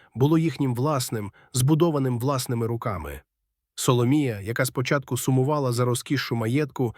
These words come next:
незабаром звикла до їхнього скромного життя. «Я ніколи не була такою щасливою», —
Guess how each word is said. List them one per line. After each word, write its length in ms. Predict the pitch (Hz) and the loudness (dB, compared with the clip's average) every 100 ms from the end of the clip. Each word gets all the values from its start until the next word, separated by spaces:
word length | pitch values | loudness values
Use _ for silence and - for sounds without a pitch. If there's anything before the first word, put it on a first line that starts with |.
| - - | -14 0
незабаром 540 | 127 127 139 156 139 117 | 4 4 4 2 2 0
звикла 380 | 117 151 139 | 0 0 0
до 120 | 120 120 | -2 0
їхнього 440 | 143 135 127 120 | -2 0 0 0
скромного 480 | - 143 120 113 110 | -2 -2 0 -2 -2
життя. 500 | 117 123 113 90 82 _ _ _ _ _ - | -4 -4 -6 -6 -10 _ _ _ _ _ 2
«Я 160 | 131 | 6
ніколи 380 | 139 135 160 143 | 6 4 0 0
не 100 | 131 | 0
була 240 | 127 131 | 0 -2
такою 300 | 127 123 131 | -2 -2 0
щасливою», — 680 | 120 - 117 131 135 127 120 | 0 -4 -4 0 0 0 -2